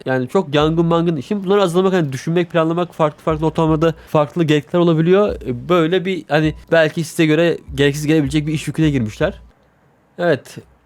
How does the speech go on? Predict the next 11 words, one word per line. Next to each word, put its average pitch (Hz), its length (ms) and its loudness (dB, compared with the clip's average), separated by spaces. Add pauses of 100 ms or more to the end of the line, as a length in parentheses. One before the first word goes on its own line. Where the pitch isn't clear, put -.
Motorun 143 420 0
aşırı 156 400 -2
ısınmasını 135 460 -6
azaltmak 135 340 -4
için 160 140 -10
kaputu - 360 -6
açmayı 135 340 -2
deneyin. 117 340 -4 (1200)
Kaputu 127 340 -6
açmayı 127 360 -2
deneyin. 117 280 -6